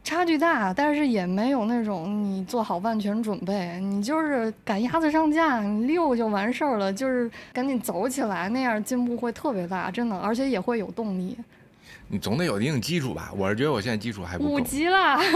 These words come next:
Speaker 1: <laughs>
Speaker 2: 真不，五级，我觉得至少得八级以上，七八级以上。
Speaker 1: 嗯。
Speaker 2: 你知道，你知道他那个中音乐学院的教材分两本儿，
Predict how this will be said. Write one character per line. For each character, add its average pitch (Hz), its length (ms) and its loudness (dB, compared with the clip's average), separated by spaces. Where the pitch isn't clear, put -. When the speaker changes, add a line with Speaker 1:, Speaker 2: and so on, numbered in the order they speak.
Speaker 1:
<laughs> - 300 -6
Speaker 2:
真 - 140 -4
不， - 400 -6
五 92 80 -6
级， 104 300 -2
我 104 120 0
觉 104 100 4
得 139 200 4
至 135 180 -2
少 107 240 2
得 90 380 0
八 120 180 2
级 110 200 -2
以 90 80 -4
上， 92 180 -6
七 143 160 -2
八 135 140 4
级 123 140 0
以 107 60 -2
上。 - 220 -2
Speaker 1:
嗯。 190 280 -4
Speaker 2:
你 113 80 2
知 123 80 0
道， 151 200 2
你 107 120 2
知 113 80 0
道 139 140 4
他 135 140 0
那 135 180 0
个 107 80 2
中 131 220 -2
音 135 80 0
乐 123 180 0
学 - 400 -6
院 123 180 2
的 107 80 2
教 110 200 0
材 98 320 -2
分 131 140 -4
两 110 180 0
本 85 120 -4
儿， - 120 -16